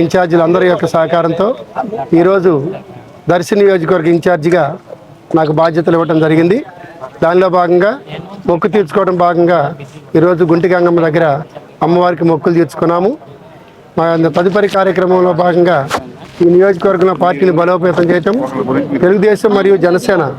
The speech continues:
కూటమి అభ్యర్థి ఎవరున్నప్పటికీ కూడా ఈ నియోజకవర్గంలో నూటికి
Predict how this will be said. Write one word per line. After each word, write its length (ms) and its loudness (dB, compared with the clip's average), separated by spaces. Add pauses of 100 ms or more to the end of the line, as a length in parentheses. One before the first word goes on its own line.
(680)
కూటమి 460 4
అభ్యర్థి 340 0
ఎవరున్నప్పటికీ 680 2
కూడా 180 2 (600)
ఈ 120 4
నియోజకవర్గంలో 760 2 (960)
నూటికి 300 2